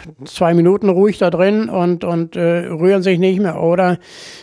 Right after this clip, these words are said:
laufen sie unruhig hin und her, versuchen sich zu befreien da drin, wobei Befreiungen da so gut wie gar nicht mehr machbar sind? Äh, das wollen wir jetzt mal untersuchen hier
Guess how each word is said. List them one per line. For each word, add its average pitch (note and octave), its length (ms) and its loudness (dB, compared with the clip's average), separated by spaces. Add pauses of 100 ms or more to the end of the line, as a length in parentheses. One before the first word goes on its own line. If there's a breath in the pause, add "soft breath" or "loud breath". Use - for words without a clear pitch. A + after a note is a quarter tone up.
(100)
laufen F3 400 2
sie F3 140 0
unruhig F3+ 500 2
hin F3+ 140 2
und E3+ 180 0
her, F3+ 280 0
versuchen E3+ 500 0
sich F3 180 -2
zu E3 100 -4
befreien E3 520 0
da E3 100 2
drin, F3 340 0
wobei D3+ 360 -2
Befreiungen D#3+ 580 0
da E3 220 0
so - 80 -12
gut E3+ 200 -2
wie E3 60 2
gar D3+ 160 2
nicht D#3 140 2
mehr D3+ 100 2
machbar E3 380 0
sind? F#3+ 260 0 (600 loud breath)
Äh, F3+ 200 2
das E3+ 180 0
wollen F#3+ 140 4
wir F3+ 80 4
jetzt F3 160 2
mal F3 80 2
untersuchen D3+ 480 2
hier B2 220 -4